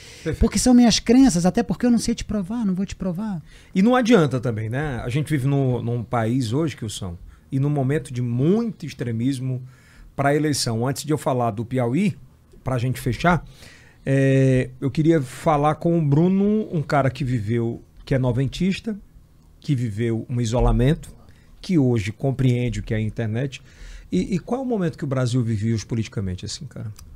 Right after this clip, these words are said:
Speaker 2: O, o momento que o Brasil vive hoje politicamente,
Speaker 1: É.
Speaker 2: a gente tá num momento muito pobre, politicamente falando, né? A gente tá num momento muito violento.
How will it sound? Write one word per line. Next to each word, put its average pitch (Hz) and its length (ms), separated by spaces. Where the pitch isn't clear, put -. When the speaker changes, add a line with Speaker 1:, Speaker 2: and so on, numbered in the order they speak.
Speaker 2:
O, 120 80
o 151 160
momento 139 240
que - 60
o - 20
Brasil 127 260
vive 131 240
hoje 135 180
politicamente, 127 600
Speaker 1:
É. - 20
Speaker 2:
a 127 40
gente 185 160
tá 214 100
num 226 60
momento 220 280
muito 208 160
pobre, 139 540
politicamente 117 520
falando, 104 440
né? 135 200
A - 20
gente 131 140
tá 160 80
num 160 80
momento 156 220
muito 156 140
violento. 170 640